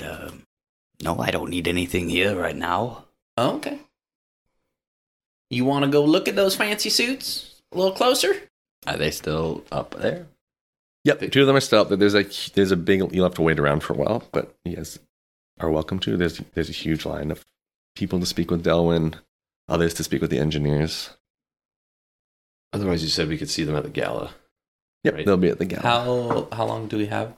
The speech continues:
Speaker 2: till the gala starts?
Speaker 3: You guys have just a couple hours, probably.
Speaker 2: Oh.
Speaker 3: It's not dark yet, but essentially around the time it's getting dark is when the first course will be served. So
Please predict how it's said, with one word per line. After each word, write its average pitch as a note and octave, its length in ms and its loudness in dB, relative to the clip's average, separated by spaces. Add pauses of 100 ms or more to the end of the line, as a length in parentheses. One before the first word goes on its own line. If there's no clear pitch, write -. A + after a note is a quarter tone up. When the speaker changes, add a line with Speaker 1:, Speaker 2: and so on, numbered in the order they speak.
Speaker 2:
till B2+ 160 -4
the B2 100 -6
gala C3 240 -2
starts? E3+ 400 -8 (380)
Speaker 3:
You C#3+ 80 0
guys D3 160 2
have - 1200 0 (580)
just - 160 -12
a - 20 -12
couple D#2+ 280 -2
hours, F2+ 340 0
probably. B2+ 500 -4 (140)
Speaker 2:
Oh. - 80 -8
Speaker 3:
It's - 180 -2
not E2+ 240 2
dark E2+ 300 2
yet, A#2 320 2
but E2+ 140 2
essentially D#2+ 720 0 (1200)
around D2 540 0
the - 80 -4
time C#2+ 260 -4
it's - 120 -10
getting A#1 240 -4
dark - 260 -2
is - 140 -8
when G1+ 340 -6
the - 100 -8
first - 320 -6 (880)
course - 300 -6
will - 60 -8
be - 100 -6
served. - 400 -8
So - 260 -8